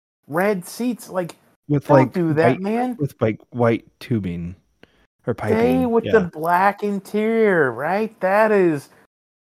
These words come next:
Speaker 1: that is chef's kiss right there. That is a
Speaker 2: <laughs>
Speaker 1: primo car.
Speaker 2: Yeah, and then, and then he wants his brother, his little brother, to stay with the car,
Speaker 1: Because
Speaker 2: um,
Speaker 1: he's
Speaker 2: who
Speaker 1: obsessed with, uh, that
Speaker 2: who
Speaker 1: they're gonna dry out horse shit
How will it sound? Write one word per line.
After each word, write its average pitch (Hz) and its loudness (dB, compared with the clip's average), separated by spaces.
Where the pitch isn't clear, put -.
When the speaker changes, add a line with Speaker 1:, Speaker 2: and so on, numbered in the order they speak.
Speaker 1:
that 226 4
is 160 -2
chef's - -4
kiss - 2
right 123 -2
there. 185 0
That 196 2
is 196 2
a 127 4
Speaker 2:
<laughs> - -8
Speaker 1:
primo 185 0
car. 110 6
Speaker 2:
Yeah, 220 0
and 160 2
then, 170 4
and 160 -2
then 147 2
he 147 4
wants 151 4
his 131 -2
brother, 131 6
his 120 0
little 131 4
brother, 120 4
to 107 -2
stay 120 -2
with 113 0
the 110 -8
car, 101 -4
Speaker 1:
Because 98 0
Speaker 2:
um, - -2
Speaker 1:
he's 156 -2
Speaker 2:
who 120 6
Speaker 1:
obsessed 151 2
with, 131 0
uh, 117 4
that 117 -6
Speaker 2:
who 156 0
Speaker 1:
they're 131 -2
gonna 123 -2
dry 110 2
out 147 6
horse 156 4
shit 104 -4